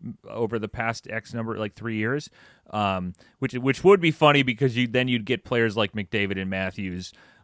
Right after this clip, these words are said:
Whenever you do this, the top, the highest players in the league, they are supposed to make, like, eighteen million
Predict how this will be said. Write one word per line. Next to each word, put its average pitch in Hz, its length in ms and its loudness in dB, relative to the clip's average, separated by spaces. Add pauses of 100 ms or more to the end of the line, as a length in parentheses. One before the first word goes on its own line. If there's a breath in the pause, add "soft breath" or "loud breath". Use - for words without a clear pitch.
Whenever 151 260 6
you 127 120 4
do 120 200 0
this, 117 220 2
the 110 100 -6
top, 110 360 0
the 107 80 0
highest 113 440 0
players 110 400 0
in 107 220 -8
the 98 80 -6
league, 98 460 -4 (280 soft breath)
they 107 200 -2
are 101 180 0
supposed - 380 -2
to 104 40 -6
make, 90 280 -6
like, 85 180 -8 (220)
eighteen 98 340 -10
million 95 480 -6